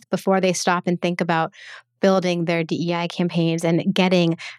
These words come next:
that diverse interest. And when we work with small companies, we try to tell them it's easier to build it, build it in from the beginning, build the culture you want to have at the start. Because once you try to go back, it's incredibly difficult. You know, you haven't built it, so they won't come. And I think that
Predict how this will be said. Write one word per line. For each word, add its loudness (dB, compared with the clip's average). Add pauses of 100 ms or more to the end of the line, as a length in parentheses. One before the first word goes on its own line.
that 0
diverse -2
interest. -2
And 2
when 2
we 2
work 0
with -2
small 2
companies, 0
we 0
try -4
to 4
tell 0
them 2
it's -4
easier 4
to 2
build 2
it, -6
build 2
it 2
in -2
from 0
the 4
beginning, 2
build 2
the 2
culture -2
you 2
want 2
to -2
have -2
at -6
the -2
start. -4
Because -6
once 2
you 2
try 0
to 2
go 2
back, 0
it's -6
incredibly 0
difficult. -2
You 2
know, 4 (120)
you 4
haven't 0
built 0
it, 0
so 0
they 2
won't 0
come. 0 (100)
And 2
I 2
think -2
that -2